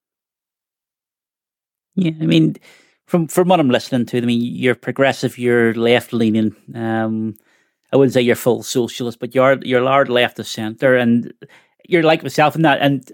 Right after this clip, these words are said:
I, I'm like you, I find it hard to find a home politically within, within our sphere. I mean, the Progressive Unionist Party, at your age, that's where I was. Um, and at your age, I was in count centres and stuff like that. So I understand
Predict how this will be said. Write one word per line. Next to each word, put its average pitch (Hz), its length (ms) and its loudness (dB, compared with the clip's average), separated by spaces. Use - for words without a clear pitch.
I, 143 320 0
I'm 160 120 0
like 131 180 -2
you, 123 100 2
I 120 120 0
find 127 480 -10
it 123 80 -12
hard 117 240 -6
to 120 80 -8
find 113 260 -12
a - 20 -16
home 135 500 -6
politically 156 500 2
within, 123 560 2
within 123 240 -2
our 117 160 -4
sphere. 147 520 -2
I - 300 -20
mean, 143 140 4
the 131 80 2
Progressive 135 460 -2
Unionist 120 340 -2
Party, 117 300 -2
at 123 140 -8
your 147 160 4
age, 127 280 2
that's - 240 -8
where 120 120 -4
I 110 180 -2
was. 127 420 -2
Um, 113 560 -4
and 120 140 0
at - 160 -6
your 123 160 4
age, 120 200 2
I 113 140 2
was 117 140 -2
in 117 100 -2
count 123 260 -6
centres 123 460 -10
and 107 80 -16
stuff - 260 -12
like 120 140 -12
that. 113 160 -6
So 131 140 0
I 135 120 6
understand 120 720 0